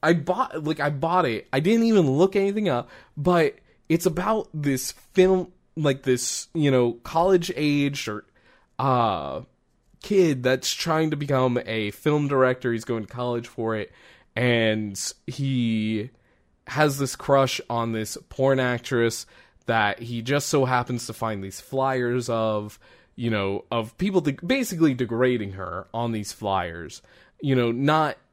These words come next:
in the, it, just in the aggressive context, I would say, not in,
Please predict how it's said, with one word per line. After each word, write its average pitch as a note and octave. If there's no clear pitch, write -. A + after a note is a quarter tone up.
in C#3
the, A2
it, G3+
just C4+
in A#3+
the C#3+
aggressive A2
context, B2+
I B2
would C3
say, B2+
not A2
in, G#2